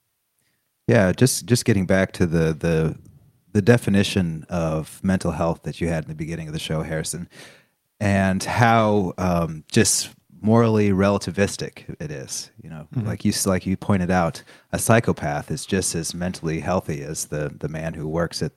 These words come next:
Speaker 1: you know, who owns the grocery store in the local town.
Speaker 2: Mm-hmm.
Speaker 1: They, you know,
Speaker 2: Yeah,
Speaker 1: we
Speaker 2: he
Speaker 1: get
Speaker 2: might,
Speaker 1: things done.
Speaker 2: he
Speaker 1: We
Speaker 2: might be,
Speaker 1: cope.
Speaker 2: he might be running the grocery store. <laughs>
Speaker 1: Yes, exactly. Uh, but for Dabrowski, you know, as we've just been discussing, there, um, there's clearly,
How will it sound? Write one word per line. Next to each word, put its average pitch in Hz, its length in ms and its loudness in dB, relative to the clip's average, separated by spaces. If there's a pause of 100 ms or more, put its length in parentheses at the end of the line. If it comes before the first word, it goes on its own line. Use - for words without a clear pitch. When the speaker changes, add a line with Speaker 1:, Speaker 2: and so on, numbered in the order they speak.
Speaker 1:
you 87 140 -8
know, 78 140 -12
who 78 160 -6
owns 78 200 -8
the - 80 -10
grocery 78 360 -4
store 69 320 -12
in 73 160 -18
the 71 180 -16
local 78 300 -10
town. 98 340 -6
Speaker 2:
Mm-hmm. 113 140 -8 (240)
Speaker 1:
They, 82 100 -2
you 78 220 -6
know, 76 140 -8 (100)
Speaker 2:
Yeah, 135 140 4
Speaker 1:
we 101 40 4
Speaker 2:
he 107 60 6
Speaker 1:
get 131 80 8
Speaker 2:
might, 131 100 4
Speaker 1:
things 139 220 2
done. 90 180 2
Speaker 2:
he 139 60 6
Speaker 1:
We 135 40 4
Speaker 2:
might 139 140 6
be, 151 80 4
Speaker 1:
cope. 165 240 4
Speaker 2:
he 139 120 4
might 143 180 4
be 165 80 8
running 202 220 4
the 143 40 4
grocery 117 340 6
store. 110 220 6 (140)
<laughs> - 80 -2
Speaker 1:
Yes, - 400 4
exactly. - 640 2 (680)
Uh, 120 220 6
but 117 160 4
for 117 140 2
Dabrowski, 104 800 2
you - 60 0
know, 98 100 4
as 95 220 2
we've 98 220 4
just - 260 2
been 90 100 0
discussing, 85 640 0
there, 90 480 0
um, 80 440 -4
there's 107 220 4
clearly, 110 640 4